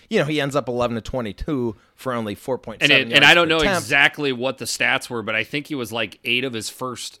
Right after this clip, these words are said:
Speaker 2: nine.
Speaker 1: Right, he started out
Speaker 2: And then
Speaker 1: hot.
Speaker 2: I think he completed thr-, two or three passes the rest of the game. I think
Speaker 1: It's weird.
Speaker 2: some of that would be Phil Parker and the Iowa defense kinda adjusting to
Speaker 1: Yeah,
Speaker 2: what they were
Speaker 1: probably.
Speaker 2: doing a little bit. But at that point, I mean,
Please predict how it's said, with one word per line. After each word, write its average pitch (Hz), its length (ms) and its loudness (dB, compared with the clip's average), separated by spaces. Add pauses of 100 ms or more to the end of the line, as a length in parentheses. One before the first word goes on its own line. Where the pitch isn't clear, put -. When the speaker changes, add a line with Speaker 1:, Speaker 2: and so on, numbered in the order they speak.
Speaker 2:
nine. 110 400 -4
Speaker 1:
Right, 170 200 0
he 151 80 -6
started 151 280 -2
out - 120 -6
Speaker 2:
And 147 120 -2
then 147 140 2
Speaker 1:
hot. 135 80 8
Speaker 2:
I 131 40 4
think 139 220 -4
he 107 260 -8
completed 120 480 -6
thr-, 127 340 -12
two - 240 -4
or 131 120 -4
three 139 260 -10
passes 123 440 -6
the 107 60 -10
rest 120 280 -6
of 117 40 -12
the 113 60 -12
game. 113 240 -4
I 113 80 -4
think 147 200 -8
Speaker 1:
It's 131 40 -4
weird. - 80 -2
Speaker 2:
some 190 160 0
of 139 120 -4
that 135 200 2
would 120 160 -6
be 117 320 -2 (320)
Phil 170 220 2
Parker 139 400 -2
and 117 100 -4
the 110 60 -6
Iowa 113 320 -2
defense 117 440 -6
kinda 104 420 -4 (220)
adjusting 139 580 -2
to - 80 -4
Speaker 1:
Yeah, 196 120 6
Speaker 2:
what 160 120 0
they 139 100 -2
were 123 120 -4
Speaker 1:
probably. 135 300 0
Speaker 2:
doing 131 140 -8
a 127 40 -2
little 135 220 -2
bit. 135 220 -4
But 139 140 -4
at 170 240 4
that 175 180 0
point, 175 260 -4
I 127 60 -2
mean, 131 280 -4